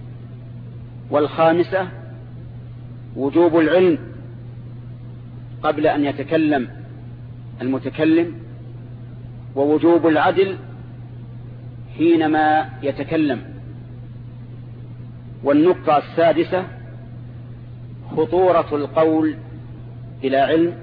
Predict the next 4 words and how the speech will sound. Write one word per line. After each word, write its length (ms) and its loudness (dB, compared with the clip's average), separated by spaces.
والنقطة 580 4
السابعة 680 2
أن 280 4
الاندفاع 840 2